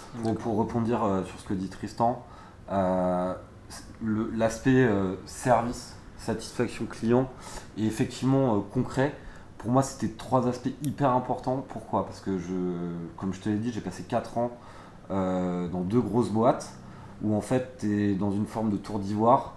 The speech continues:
tu vois pas un client, puisque t'es dans des énormes directions, euh, marketing, ou même si, euh, par exemple, chez Eurosport Poker, c'était un peu plus petit, mais malgré tout, t'as pas le contact client, euh, t'es derrière un ordi et c'est des chiffres, si tu veux.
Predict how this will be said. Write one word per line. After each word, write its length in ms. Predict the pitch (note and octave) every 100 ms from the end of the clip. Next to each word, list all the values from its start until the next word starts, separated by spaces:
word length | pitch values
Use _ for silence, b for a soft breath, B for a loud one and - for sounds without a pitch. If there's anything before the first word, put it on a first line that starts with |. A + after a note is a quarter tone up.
| -
tu 160 | -
vois 160 | F#2+ G2
pas 140 | G#2+ G2+
un 80 |
client, 400 | B2 - A#2 C3+ - B B B -
puisque 300 | F#2 - F#2+
t'es 480 | G#2 G2+ G2+ G2 G2
dans 260 | F#2+ F#2+
des 280 | F#2+ G2 F#2
énormes 440 | A2 A#2+ A#2+ G#2+
directions, 500 | G#2 G#2+ G#2+ G#2+ -
euh, 580 | A#2 A#2 G#2+ G2+ G2 G2
marketing, 720 | F#2+ F#2+ - - - A#2 A2+ F#2 B B B B -
ou 60 |
même 480 | G#2+ A2 A2+ A#2+ B2+
si, 300 | B2 - A2+
euh, 120 | A2+
par 160 | F#2+ G2
exemple, 220 | G2+ G#2
chez 120 | -
Eurosport 380 | G2+ F2+ F2 F#2
Poker, 280 | - F#2 G#2
c'était 120 | -
un 80 | F#2
peu 140 | F2+
plus 180 | G2+ -
petit, 240 | F#2 C3 C#3+
mais 120 | G#2+
malgré 300 | F#2+ F#2+ G2
tout, 240 | - C#3+ B B B -
t'as 80 | -
pas 100 | C3
le 60 |
contact 380 | - A2 A2+ -
client, 320 | G#2+ G2 A2 - B B B -
euh, 200 | F#2 F#2+ F#2+
t'es 100 | F#2
derrière 260 | G2+ A2+
un 140 | A#2 G#2+
ordi 520 | G2 F#2+ G#2 B2 C#3
et 60 | G#2
c'est 140 | G2
des 120 | G2+ G2
chiffres, 260 | - - - -
si 140 | - F2+
tu 160 | -
veux. 120 | F2